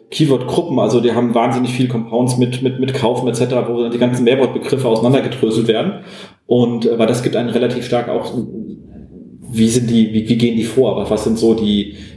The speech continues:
die, also gibt es irgendetwas, also wenn du siehst, wenn da kein seo dran ist, dann ist es irgendwie bunt gemischt und du siehst, es ergibt einfach keinen Sinn, es ist so awkward Zufall, ähm, aber sobald du siehst, da sind welche, die sind ganz stark und dann fällt es so schön ab, also so,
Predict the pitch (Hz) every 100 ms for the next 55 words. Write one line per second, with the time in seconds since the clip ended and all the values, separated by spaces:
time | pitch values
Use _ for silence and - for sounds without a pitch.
0 | - 113 107 98 69 - - - - 104
1 | 104 - - 160 147 156 123 - 151 117
2 | 110 117 117 139 117 - 143 135 139 -
3 | 127 131 120 123 131 127 123 123 139 -
4 | 117 165 127 127 127 139 - 113 113 95
5 | 123 123 127 117 113 107 123 143 123 117
6 | 113 107 104 - - - - - 107 110
7 | 123 120 123 156 160 190 190 - - -
8 | - 127 131 127 120 113 113 123 131 151
9 | - 110 143 135 135 147 - - 131 123
10 | 123 120 - 127 160 127 123 131 131 135
11 | 131 131 110 156 - - - 113 113 110